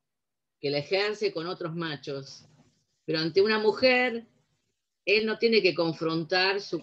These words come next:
su masculinidad, ni la arriesga. En todo caso, la enriquece. A ver, Paula, pensaba en cómo está presente todo el tiempo lo moral y lo amoral, y de pronto lo que es considerado moral es cometido por gente que tiene moral.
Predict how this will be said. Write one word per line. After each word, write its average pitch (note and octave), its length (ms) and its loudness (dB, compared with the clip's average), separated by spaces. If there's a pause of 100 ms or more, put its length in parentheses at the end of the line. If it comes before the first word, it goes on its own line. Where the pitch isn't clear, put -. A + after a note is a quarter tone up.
(120)
su - 140 -8
masculinidad, D#3 960 -2
ni D#3 160 -4
la D#3+ 140 0
arriesga. D3+ 760 2 (1400)
En D3 80 -10
todo F#3+ 180 2
caso, G#3 220 0
la F3 120 2
enriquece. D3 720 -4 (480)
A - 100 -6
ver, F#3 220 -2
Paula, G3 480 -4
pensaba G3 400 0
en G3 80 -4
cómo G3 200 -2
está F3+ 220 -6
presente F3+ 460 -2
todo F#3 180 -2
el E3+ 140 -2
tiempo F#3 320 -2
lo D#3 100 -2
moral D#3+ 300 -2
y - 20 0
lo D#3+ 120 0
amoral, E3 440 -4
y D#3 140 -2
de D#3 100 0
pronto F3 340 -6
lo D#3 160 -2
que D#3 120 -4
es D3+ 80 -16
considerado D#3+ 500 -2
moral E3+ 400 0
es D#3+ 80 -6
cometido D#3 540 0
por C#3+ 160 -2
gente D3+ 360 -2
que C3+ 120 2
tiene D3 200 -2
moral. A#2+ 360 -6